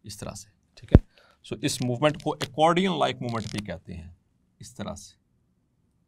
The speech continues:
ये इस तरह से मूव करता है, dear students, ठीक है। तो यहाँ पर कॉन्ट्रैक्शन हो रही है, अ, longitudinal मसल्स की, यहाँ पर कॉन्ट्रैक्शन, जहाँ पर बॉडी इलोंगेट। आपने देखा कभी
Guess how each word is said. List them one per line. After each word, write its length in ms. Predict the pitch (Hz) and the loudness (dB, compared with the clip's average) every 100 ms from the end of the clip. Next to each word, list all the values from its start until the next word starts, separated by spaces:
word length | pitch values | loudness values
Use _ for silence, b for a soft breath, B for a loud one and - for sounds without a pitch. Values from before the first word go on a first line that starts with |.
| _ _ _ _ _ - - | _ _ _ _ _ -10 -6
ये 60 | |
इस 200 | - 107 | -4 0
तरह 120 | 127 | 0
से 140 | 104 107 | 2 0
मूव 180 | 95 - | -2 -6
करता 360 | 104 - - | -16 -18 -20
है, 100 | - _ _ - | -20 _ _ -14
dear 120 | 92 | -14
students, 340 | - - - - | -14 -18 -18 -14
ठीक 180 | - - | -8 -6
है। 60 | 208 - - B B B B | -8 -12 -20 B B B B
तो 60 | 104 | -2
यहाँ 260 | 92 113 143 | 2 4 6
पर 340 | 156 147 - _ _ _ | 8 6 4 _ _ _
कॉन्ट्रैक्शन 560 | - 113 104 127 127 180 | -2 -2 6 6 6 2
हो 160 | 151 156 | 2 2
रही 160 | 156 | 0
है, 120 | 151 147 - _ _ _ _ - | -2 -4 -10 _ _ _ _ -4
अ, 400 | 113 110 107 107 107 | 0 2 2 0 -4
longitudinal 580 | 95 98 117 147 165 165 | 0 2 2 0 0 0
मसल्स 340 | 156 170 160 | 2 2 0
की, 120 | - | -4
यहाँ 320 | 165 117 120 131 | -4 -2 0 0
पर 160 | - | 0
कॉन्ट्रैक्शन, 560 | 143 135 - 123 - 127 | 0 -2 0 -2 0 -2
जहाँ 200 | 107 110 | 0 0
पर 80 | 107 | 2
बॉडी 260 | 107 110 | 4 2
इलोंगेट। 360 | 104 101 92 90 | 2 2 0 2
आपने 240 | 117 147 135 | 4 4 2
देखा 220 | 135 156 | 0 0
कभी 280 | 151 143 | 0 -2